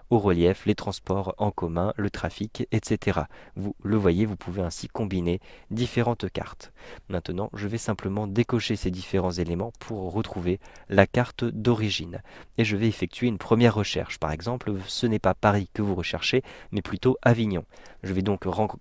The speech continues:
rentrer à cet endroit-ci dans le moteur de recherche de Google, Avignon, et j'appuie sur la touche Entrée. Au bout d'un instant, vous le voyez,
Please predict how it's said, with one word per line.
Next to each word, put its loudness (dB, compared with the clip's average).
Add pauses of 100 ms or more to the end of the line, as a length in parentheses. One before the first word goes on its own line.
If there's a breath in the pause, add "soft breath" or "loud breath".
rentrer 0
à 4
cet 0
endroit-ci -2
dans 4 (340 loud breath)
le 4
moteur 4
de 0
recherche -4
de -2
Google, -2 (360 loud breath)
Avignon, 4
et -2
j'appuie -4
sur -6
la -2
touche -8
Entrée. 0 (340 loud breath)
Au 6
bout 6
d'un 2
instant, -2
vous 0
le 2
voyez, 2